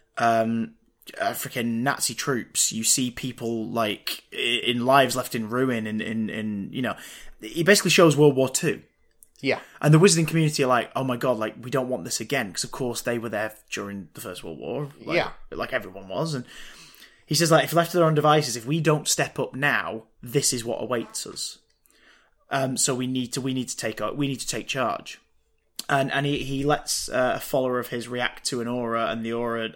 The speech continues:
Speaker 1: acts in self-defense and kills the follower. And that's his sort of, like, "Go. Like, go now, apparate from this place, tell other people about this, let them know we are not the violent ones."
Speaker 2: Oh,
Speaker 1: So, it, do you know
Speaker 2: okay,
Speaker 1: what I mean?
Speaker 2: yeah.
Speaker 1: So it's an interesting angle. But the thing is,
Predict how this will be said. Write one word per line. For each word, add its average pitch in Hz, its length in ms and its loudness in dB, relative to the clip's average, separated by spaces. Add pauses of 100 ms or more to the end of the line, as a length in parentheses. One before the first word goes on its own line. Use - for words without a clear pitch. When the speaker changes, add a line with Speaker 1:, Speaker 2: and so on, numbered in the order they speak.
(120)
Speaker 1:
acts - 280 -8
in 120 80 -8
self-defense 123 560 -4
and 113 120 -10
kills 143 380 -4
the - 80 -16
follower. 117 480 -4 (580)
And 131 160 -4
that's - 260 -2
his 135 120 -2
sort 131 220 0
of, 117 100 -8
like, 123 240 -2
"Go. 131 340 4 (340)
Like, 120 240 -6
go 143 200 6
now, 120 320 0
apparate 135 460 0
from 139 80 -10
this 131 140 -8
place, 117 420 -4 (320)
tell 139 260 0
other 147 140 2
people 139 320 -4
about 120 320 0
this, 110 420 -8 (120)
let 135 260 -6
them 131 160 -6
know 123 160 0
we 127 340 -2
are 117 120 2
not 123 280 -4
the 120 80 -8
violent 110 460 -4
ones." 92 440 -12 (880)
Speaker 2:
Oh, 165 60 2
Speaker 1:
So, 180 320 12
it, 156 60 -2
do 180 80 2
you 170 60 6
know 156 80 4
Speaker 2:
okay, 175 180 6
Speaker 1:
what 180 100 10
I - 20 6
mean? 170 120 6
Speaker 2:
yeah. 110 180 0
Speaker 1:
So 190 220 10
it's 180 120 4
an 190 60 4
interesting 220 340 4
angle. 190 300 2
But 160 140 -4
the 185 80 0
thing 220 180 0
is, 202 180 2